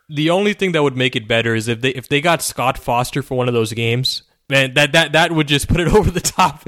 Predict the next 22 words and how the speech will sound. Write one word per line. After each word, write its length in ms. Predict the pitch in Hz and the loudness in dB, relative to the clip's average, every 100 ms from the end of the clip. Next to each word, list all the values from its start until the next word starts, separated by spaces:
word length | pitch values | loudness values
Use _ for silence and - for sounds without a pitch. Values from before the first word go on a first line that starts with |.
| - - 208 | -14 -6 0
in 60 | 233 | 0
terms 520 | - 180 175 185 - | 2 4 4 2 0
of 120 | 185 | 0
the 80 | 160 | -2
theatrics. 800 | 180 180 139 147 151 147 123 - - - - | -4 0 2 2 0 -4 -6 -8 -14 -16 -6
Everybody 380 | 160 202 233 233 | 0 2 4 4
better 200 | 214 208 | 2 0
keep 220 | - 196 | 0 0
their 80 | 160 | 0
jerseys 380 | 139 147 131 127 | 2 2 2 -2
tucked 260 | - 120 101 | -2 -4 -6
in. 160 | 92 _ _ | -18 _ _
Uh, 80 | 127 | 0
that's 160 | 143 - | 0 2
what 100 | 147 | 2
I'll 80 | 131 | 0
say. 240 | 107 95 - - | -4 -10 -14 -8
That's 160 | 135 | -2
what 140 | 170 156 | 2 2
I'll 80 | |
say. 260 | 147 120 101 - - - 151 - | 2 -4 -8 -14 -20 -20 -10 0
Um, 300 | 151 143 | 2 2